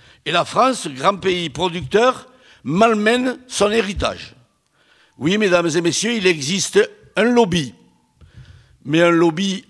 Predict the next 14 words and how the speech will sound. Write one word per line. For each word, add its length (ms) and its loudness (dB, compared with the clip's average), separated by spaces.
anti-vin. 720 -2
Je 160 -6
le 60 -6
sais, 440 -4
je 140 -6
le 100 4
rencontre 600 0
souvent 600 -2
au 80 -8
Sénat 440 -6
ou 160 -4
au 60 -4
Parlement. 600 -4
L'amalgame 840 0